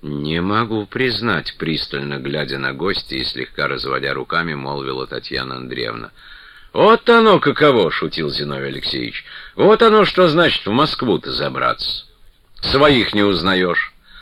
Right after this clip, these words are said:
Наших Палестин выходец, волжанин сын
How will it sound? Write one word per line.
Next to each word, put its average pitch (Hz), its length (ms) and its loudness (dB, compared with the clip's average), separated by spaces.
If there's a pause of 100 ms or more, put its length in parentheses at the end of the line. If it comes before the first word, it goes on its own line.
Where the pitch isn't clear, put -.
(140)
Наших 127 720 4
Палестин 131 720 2
выходец, 87 680 0 (300)
волжанин 113 1120 4
сын 101 680 0